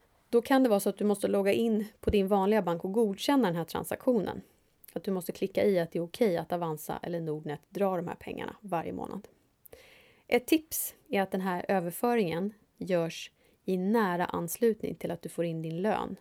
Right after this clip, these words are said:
eller dina pengar på ditt konto. Det vill säga, jag har till exempel u-, eh, löneutbetalning den tjugofemte eller tjugosjätte. Jag är egen företagare så kan variera lite. Och då har jag satt den här transaktionen till den tjugosjunde.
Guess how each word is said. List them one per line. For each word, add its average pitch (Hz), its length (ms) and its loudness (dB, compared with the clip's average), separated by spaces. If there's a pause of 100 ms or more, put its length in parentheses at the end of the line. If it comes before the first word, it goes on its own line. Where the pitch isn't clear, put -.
eller 175 180 -6
dina 165 180 -4
pengar 190 380 -2
på - 120 -10
ditt 151 120 -6
konto. - 440 -6 (1500)
Det 226 80 2
vill 220 140 2
säga, 190 340 4 (140)
jag 240 300 2
har 233 100 -6
till 202 140 -4
exempel 180 560 -4
u-, 214 180 2 (180)
eh, 175 340 -4
löneutbetalning 185 1000 -2
den 170 120 -4
tjugofemte - 520 -4
eller 170 120 -4
tjugosjätte. - 500 -8
Jag 185 120 2
är 180 40 2
egen 170 180 0
företagare 170 480 -6
så - 80 -18
kan 175 160 -6
variera 165 300 -6
lite. 175 340 -2 (420)
Och - 260 -6
då 240 160 6
har 233 100 4
jag 202 120 2
satt 175 180 -6
den 170 100 -4
här 170 60 -2
transaktionen 170 680 -4
till 165 200 -6
den 147 100 -2
tjugosjunde. 175 640 -2